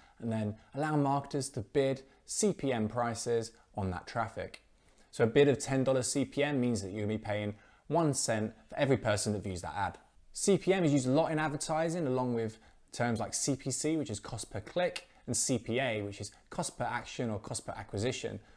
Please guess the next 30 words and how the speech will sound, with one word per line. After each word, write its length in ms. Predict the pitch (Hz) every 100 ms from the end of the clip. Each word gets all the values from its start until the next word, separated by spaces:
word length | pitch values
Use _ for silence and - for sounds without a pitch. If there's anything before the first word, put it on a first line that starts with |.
| -
which 120 | 139
is 100 | 156
usually 380 | 175 143 135 123
for 160 | - 110
getting 180 | 113
someone 220 | 107 113 107
to 60 |
sign 400 | - 127 113 107
up 340 | 107 107 104 -
or 80 | 117
download 340 | 110 101 95
and 100 | 95
install 340 | 95 - 87
an 100 | 87
app. 200 | 113 107 -
C 220 | - 165
P 160 | - 160
M 140 | 147
bidding 200 | 151 147
is 120 | 139
also 180 | 151 151
used 220 | 151 147
in 80 | 139
ad 140 | 147
exchanges 560 | 160 - 170 170 165 143
where 100 | 120
media 260 | 120 139 127
buyers 360 | 123 131 123
buy 220 | - 120
traffic. 640 | 113 - 156 - 180 - -